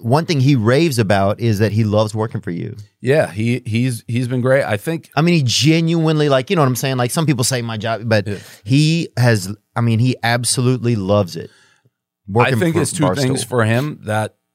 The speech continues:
Speaker 2: probably he likes working for us, me, is the freedom, which I just said,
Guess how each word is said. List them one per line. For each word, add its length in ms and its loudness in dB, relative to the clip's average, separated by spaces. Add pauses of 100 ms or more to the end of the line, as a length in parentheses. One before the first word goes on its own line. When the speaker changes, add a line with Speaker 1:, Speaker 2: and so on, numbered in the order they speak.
(220)
Speaker 2:
probably 460 0
he 120 -6
likes 380 -4
working 420 -4
for 240 -4
us, 240 0
me, 340 -4 (360)
is 260 -2
the 80 -6
freedom, 360 -2
which 180 -4
I 100 -2
just 220 -4
said, 320 -4